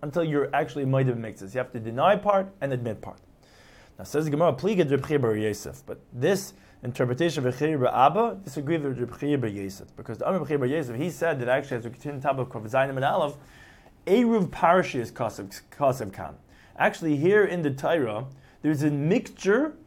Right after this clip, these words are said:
of different parashas of the Torah. In other words, this pasuk of Ki Hu Zeh actually is from a different parasha that got mixed in to this part of the Torah, which doesn't really belong here.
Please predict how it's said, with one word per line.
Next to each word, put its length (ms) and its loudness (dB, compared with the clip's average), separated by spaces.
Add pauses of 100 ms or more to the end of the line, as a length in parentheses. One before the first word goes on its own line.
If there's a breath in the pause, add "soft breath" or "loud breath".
(160)
of 260 0
different 440 -2
parashas 500 0
of 140 -2
the 80 2
Torah. 380 -8 (220)
In 100 -4
other 140 0
words, 140 0
this 220 0
pasuk 560 0 (140)
of 180 -8
Ki 100 -6
Hu 140 0
Zeh 240 0
actually 560 -4 (160 loud breath)
is 80 -20
from 100 -4
a 20 -2
different 300 2
parasha 240 4
that 60 -2
got 180 0
mixed 400 -2
in 380 0 (200 loud breath)
to 100 -6
this 140 -2
part 240 4
of 60 -2
the 80 0
Torah, 400 0
which 240 -2
doesn't 300 2
really 180 4
belong 340 4
here. 200 0